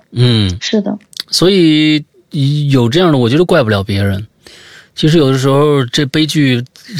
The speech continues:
Speaker 1: 在他的意识里边，从很年轻的时候可能就已经种下这个因果了。他只要有那样的一个观念，
Speaker 2: 对。
Speaker 1: 有那样的一个想法，比如说我们现在觉得很可笑的重男轻女的这样的想法，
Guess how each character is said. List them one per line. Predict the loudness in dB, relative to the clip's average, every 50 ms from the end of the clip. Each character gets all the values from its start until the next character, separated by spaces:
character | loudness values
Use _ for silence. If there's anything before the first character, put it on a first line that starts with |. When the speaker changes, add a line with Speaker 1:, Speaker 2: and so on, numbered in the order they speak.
| -10 -10 _
Speaker 1:
在 | -2 -2 0 0
他 | 0 -2 -2
的 | 0 -2 -2 -4 -4 _
意 | 0 2 2
识 | 2 0 0 0
里 | 0 0 0 0
边， | 0 0 0 0 -2 -4 -6 -12 -14 -14 -16 -18 -12
从 | -6 -2 0 0 0
很 | 0 0 0
年 | 0 2 0 0
轻 | 0 2 2 2
的 | 2 0
时 | 2 2
候 | 0 0
可 | 0 0 0 0 0
能 | 0 0 0 2 0 2
就 | 2 2 2
已 | 2 0 -2 -2
经 | -2 0 0 0 0 0
种 | 0 0 0 2 2 0
下 | 0 0 -2 -2
这 | -2 -2 -4
个 | -4 -6 -8 -8 -4
因 | 0 0 2 2 2
果 | 0 -2 -4 -8
了。 | -10 -12 -12 -14 -20 _ -20 -20 -20 -20 -20 -20 -20 -20 -20 -20 -20 -20 -20 -6
他 | -2 -2 0
只 | 2 2
要 | 2
有 | 2 2 2
那 | 2 2
样 | 2 2
的 | 2
一 | 2 0
个 | 0 0
观 | 0 0 0 0 0 2
念， | 2 2 2
Speaker 2:
对。 | 0 0
Speaker 1:
有 | 0 0
那 | 0
样 | 0 0
的 | 0
一 | 0
个 | 0 0
想 | 0 0 0 -2 0 0 0 0
法， | 0 0 -2 -2 -2 -2 -2
比 | -2 -2 -2 0
如 | 0 0 0 2 2 2 2 2
说 | 2 2 2 2
我 | 2 2
们 | 0 0
现 | 0 -2 -2 0 0 0
在 | 0 0 -2 -2
觉 | -2 -2 -2
得 | -2 -2 -2
很 | -4 -6 -6 -4 -2 -2 -2 -2
可 | -2 -2 -2 -2
笑 | 0 0 0 0 0
的 | -2
重 | -2 -2 0 0
男 | 0 0
轻 | -2 0 0 0
女 | 2 2
的 | 0 0
这 | 0 -2
样 | -2 -2
的 | -2
想 | -4 -4 -2 -2 -2
法， | -2 -2 -4